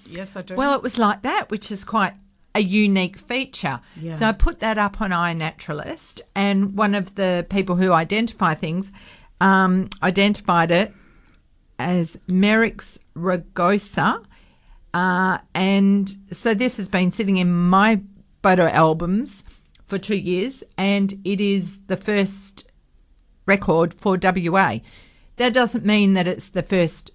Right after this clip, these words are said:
Speaker 2: finding.
Speaker 1: Mm.
Speaker 2: You know, it could be sitting in a shelf in a museum or ag department,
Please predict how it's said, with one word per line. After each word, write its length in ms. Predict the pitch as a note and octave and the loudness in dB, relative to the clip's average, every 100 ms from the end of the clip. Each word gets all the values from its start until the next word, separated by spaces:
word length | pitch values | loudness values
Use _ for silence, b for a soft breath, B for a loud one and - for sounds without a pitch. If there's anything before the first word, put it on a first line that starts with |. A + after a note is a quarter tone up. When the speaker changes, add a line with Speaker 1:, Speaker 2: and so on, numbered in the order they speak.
| - | -18
Speaker 2:
finding. 760 | - F3+ F3 E3+ B2+ C3 G3 - - | -4 0 2 2 -2 -4 -4 -8 -8
Speaker 1:
Mm. 240 | F#3 E3+ | -6 0
Speaker 2:
You 80 | G3+ | 2
know, 140 | F#3 G3 | 2 0
it 200 | G#3+ A3 | -4 -4
could 320 | - B3+ G#3+ G3 | -4 -2 -2 0
be 440 | G3+ F#3+ F#3+ F#3 | 2 2 2 -2
sitting 500 | - G#3+ F#3+ F#3 F3+ - - | -2 0 2 0 -2 -6 -4
in 160 | F3+ | -2
a 80 | E3 | -2
shelf 640 | - G3 E3 D#3+ - - - - | -2 2 2 2 -4 -16 -20 -6
in 160 | F3 F3 | -2 0
a 400 | D#3+ D#3 F#3 - - - - - | 2 0 -2 -8 -18 -20 -18 0
museum 800 | G3 F3+ F#3 E3+ E3+ E3 E3 D#3+ | 2 2 2 0 0 -2 -4 -2
or 220 | E3+ F3 | 0 2
ag 200 | F3 E3+ | 2 0
department, 680 | E3+ - A3 C#3 - E3 E3+ | -2 0 2 2 0 -4 -4